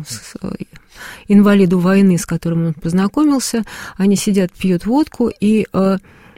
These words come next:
герой поет, э, песню "Враги сожгли родную хату", которая появилась сильно по-,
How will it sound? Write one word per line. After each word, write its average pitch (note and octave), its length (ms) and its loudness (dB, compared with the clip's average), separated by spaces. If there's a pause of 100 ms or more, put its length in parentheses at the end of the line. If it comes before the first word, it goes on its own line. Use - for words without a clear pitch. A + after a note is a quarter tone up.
(260)
герой G#3+ 640 2
поет, A3 800 0
э, G3 540 0 (320)
песню G#3 500 0
"Враги G3+ 380 0
сожгли F#3+ 580 -2
родную F#3+ 400 -2
хату", C#4+ 340 -2
которая F3+ 360 -4
появилась F#3 580 -2 (220)
сильно G#3 460 4
по-, E3+ 340 -2